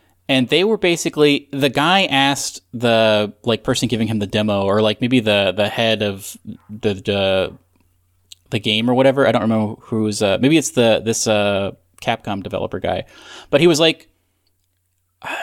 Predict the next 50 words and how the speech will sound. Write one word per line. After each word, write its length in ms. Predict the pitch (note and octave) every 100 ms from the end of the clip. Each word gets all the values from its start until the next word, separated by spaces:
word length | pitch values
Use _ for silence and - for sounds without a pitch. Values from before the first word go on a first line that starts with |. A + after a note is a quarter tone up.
| -
he, 300 | - F#3 D#3 A#2+ - -
he 280 | F3+ F3 C#3+
phrased 340 | - G#3+ A#3+
it 60 | G3
as, 120 | F3+
like, 100 | D#3+
"How 160 | G3+
silly 460 | F#3 - D#3 D3+ A#2+
is 160 | A2 -
this 220 | G#2 -
game?" 280 | G#2 G2 G2
or 80 |
something 320 | G2+ G#2+ G#2 G2+
like 200 | G2 -
that. 360 | G#2 F#2+ - _ _ _ _ _
Um, 840 | A2+ G#2 G2+ G2 F#2+ F#2 F2 A2+ - _ _ _
like, 360 | B2 A#2+ - - - _ -
you 100 | D3+
know, 120 | B2
Final 180 | E3 D3+
Fantasy 280 | D3 -
seven, 440 | B2+ C#3 B2 A#2+ A2+
you 100 | A#2
would 80 | A#2+
have 100 | A#2
these, 180 | A2 A2
like, 240 | G#2+ - B2
zany 460 | A#2 C3 C3+ B2+
quests 560 | - B2+ A2+ - - -
where, 200 | A2 G#2+
like, 400 | G#2 G2+ G2 - -
uh, 380 | G#2+ G2+ G2+ G#2
Cloud 440 | - A#2+ A2+ A2 G#2+
would 360 | G#2+ G2+ G2+
get 140 | A#2 A2+
into 160 | G#2+
these 200 | G#2 G#2
weird 200 | G#2+ G#2
situations 680 | A2+ - G#2 G#2 - G2+ G2
and 80 | G2+
it 40 |
would 100 | F#2+
be 100 | F#2+
funny. 520 | - G#2+ G2 F#2+ F#2+ - _ _ _ _ _ _ _ -
And 100 | E3
even, 200 | A3 A3
like, 160 | E3+
Final 160 | E3 D#3+
Fantasy 380 | D#3+ C#3 - A#2
nine, 640 | G#2+ A#2 A#2+ G2 F#2+